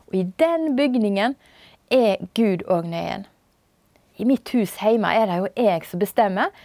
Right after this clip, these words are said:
men i Guds hus så er det han som bestemmer hvordan han vil det skal være. Og spørsmålet vårt er da ikke, «Hvordan vil jeg det skal være i Guds hus?»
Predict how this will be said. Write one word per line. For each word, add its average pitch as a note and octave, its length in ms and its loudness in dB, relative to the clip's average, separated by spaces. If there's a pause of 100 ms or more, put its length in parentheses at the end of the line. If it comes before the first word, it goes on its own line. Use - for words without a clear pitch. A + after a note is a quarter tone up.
(160)
men - 160 -16
i - 80 -10
Guds B3+ 220 -2 (100)
hus G4+ 200 0 (200)
så - 140 -4
er E4 80 2
det - 160 -4
han E3+ 220 -4 (200)
som F3+ 160 -10
bestemmer F3 480 -2
hvordan F#3 380 -8
han F3 240 -6 (260)
vil F3+ 160 -4
det - 140 -6
skal - 180 -10
være. - 280 -8 (1000)
Og B3 80 -2
spørsmålet A#3 640 0
vårt B3 340 0
er G#3+ 320 4
da G3 220 4 (100)
ikke, - 400 -2
«Hvordan A#3+ 320 -2
vil A#3 240 2
jeg D#3+ 400 2
det D#3+ 160 2
skal D#3+ 220 0
være D#3 300 -2 (200)
i E3 80 -2
Guds F3 240 -4
hus?» F4 220 -2